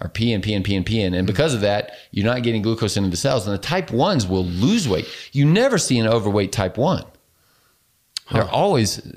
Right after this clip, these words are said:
Speaker 1: even our friend and daughter, you know, they're skinny.
Speaker 2: That's
Speaker 1: They're,
Speaker 2: true. I have,
Speaker 1: it's,
Speaker 2: I have
Speaker 1: it's
Speaker 2: some relatives that are type one, and they're not.
Speaker 1: They're never
Speaker 2: Oh, wait,
Speaker 1: overweight.
Speaker 2: I have some relatives who are type two,
Speaker 1: They're
Speaker 2: and they're
Speaker 1: always
Speaker 2: obese.
Speaker 1: overweight.
Speaker 2: Yeah.
Speaker 1: Yeah. And, and so
Speaker 2: Huh.
Speaker 1: it's, it's a diff-, it's a different disease. They shouldn't have the same name.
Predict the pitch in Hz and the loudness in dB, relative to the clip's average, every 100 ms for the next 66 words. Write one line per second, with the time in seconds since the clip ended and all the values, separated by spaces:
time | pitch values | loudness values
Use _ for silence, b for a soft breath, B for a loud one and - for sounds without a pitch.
0 | - - 131 147 123 - 190 107 92 - | -16 -4 0 2 0 0 0 0 -2 0
1 | 107 98 127 127 175 113 101 107 101 104 | 0 -2 0 0 0 -2 0 -2 0 -2
2 | - - 277 170 - 127 117 117 156 143 | -2 -2 0 0 0 0 2 2 2 2
3 | 143 143 120 135 139 127 120 117 123 143 | 2 0 0 2 2 0 -2 0 0 -2
4 | - 85 95 90 104 95 98 98 104 98 | -4 -6 -6 -4 -4 -6 -8 -6 -6 -6
5 | 101 101 101 127 131 151 220 151 117 123 | -6 -4 -2 0 2 2 2 2 2 2
6 | 92 78 110 113 113 110 104 104 95 98 | 0 -2 -2 -2 -2 -2 -2 -4 -6 -6
7 | 92 95 - 139 110 101 - 135 254 185 | -6 -6 -4 -2 -2 -4 -2 0 2 2
8 | 269 175 131 92 87 - 90 196 - - | 4 2 2 2 0 -2 0 0 -2 -8
9 | - - 131 131 135 123 156 139 131 117 | -16 -2 0 2 2 0 2 2 2 0
10 | 120 120 110 - 165 - 123 - 156 202 | -2 -2 -2 -2 -2 -4 -6 -6 -4 -4
11 | 196 139 123 170 180 131 101 - 151 135 | -2 -2 -2 -2 -6 -4 -4 -4 -4 -2
12 | 90 120 101 107 101 101 131 | -2 -4 -4 -4 -2 -2 -4